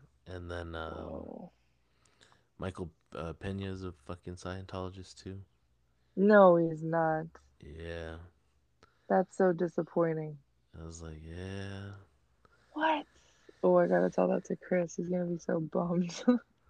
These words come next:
Speaker 1: Why? 'Cause he likes him?
Speaker 2: He likes Michael Pena.
Speaker 1: I mean, too. I was like, "Oh, nah, you're not that gullible, are you?"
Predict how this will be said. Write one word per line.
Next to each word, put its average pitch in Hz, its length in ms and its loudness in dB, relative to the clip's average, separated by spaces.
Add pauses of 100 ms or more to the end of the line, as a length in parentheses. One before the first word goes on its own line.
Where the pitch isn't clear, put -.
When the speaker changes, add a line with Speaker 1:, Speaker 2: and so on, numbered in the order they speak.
(440)
Speaker 1:
Why? 92 420 -4
'Cause 90 140 -8
he 87 60 -6
likes 87 320 -6
him? 120 200 -10 (300)
Speaker 2:
He 202 160 8
likes 180 220 8
Michael 170 260 2
Pena. 165 360 -4 (960)
Speaker 1:
I 92 60 -4
mean, 120 160 -4
too. 151 260 -6
I - 100 -8
was 104 200 -8
like, 98 240 -8
"Oh, 92 300 -8
nah, 82 360 -8
you're 98 180 -10
not 90 280 -12
that 80 240 -12
gullible, 69 480 -14
are 82 180 -10
you?" 110 180 -12